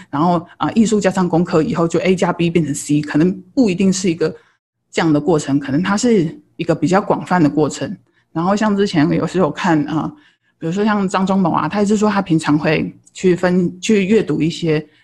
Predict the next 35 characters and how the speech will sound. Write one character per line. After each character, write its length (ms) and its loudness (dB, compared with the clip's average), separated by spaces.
历 120 2
史 200 -4
有 120 0
关 200 0
的 80 4
人 200 0
物、 280 -2
历 140 2
史 160 -4
人 140 0
物 120 2
的 80 0
故 220 -2
事， 380 -4
然 120 0
后 60 2
对 200 2
于 60 2
他 160 -2
自 140 -2
己 80 -2
在 160 0
发 160 0
展 220 -6
企 280 -4
业 240 -2
或 120 0
者 80 0
是 140 0
经 260 0
营 320 0
整 160 -2
个， 240 -4
嗯， 360 0
从 360 0